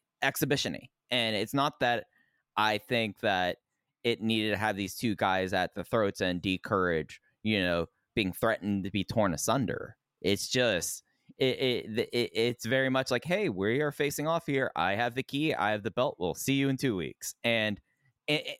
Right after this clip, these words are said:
unless this is, like, a pointed thing that maybe after Kobe World or at Kobe World, and that, that's when the friction really starts building up, and we have a fall of, can D-Courage get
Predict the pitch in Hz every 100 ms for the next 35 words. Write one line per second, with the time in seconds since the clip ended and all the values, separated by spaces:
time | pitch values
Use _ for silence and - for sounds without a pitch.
0 | - 165 160 175 185 160 160 139 120 113
1 | 107 - 131 127 135 - 120 117 110 107
2 | 101 95 - _ _ _ - 120 117 113
3 | 110 104 98 92 _ _ - 117 123 147
4 | 120 92 - 107 98 90 90 90 80 78
5 | - - 101 95 87 - 113 - 123 104
6 | 95 92 95 87 92 95 87 113 - 113
7 | 92 - 139 - 120 98 98 90 92 110
8 | 92 - 98 92 92 87 95 92 98 98
9 | 90 - 131 131 117 104 98 - _ _
10 | - 117 95 92 92 - 107 90 - 92